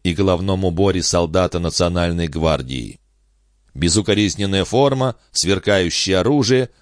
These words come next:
прекрасные манеры вызвали подозрение в том, что это переодетый аристократ, и гвардеец был задержан. Более всего поражала его невозмутимость.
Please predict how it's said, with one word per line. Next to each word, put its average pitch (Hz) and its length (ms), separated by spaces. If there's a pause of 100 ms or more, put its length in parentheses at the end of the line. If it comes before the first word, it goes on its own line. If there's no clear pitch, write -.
прекрасные 92 680
манеры 117 580
вызвали 120 480
подозрение 120 840
в - 80
том, 135 300
что - 180
это 113 280
переодетый 98 600
аристократ, 98 720 (280)
и 90 80
гвардеец 90 800 (100)
был 104 180
задержан. 85 640 (720)
Более 147 420
всего 131 440
поражала 98 580
его 107 240
невозмутимость. 92 1120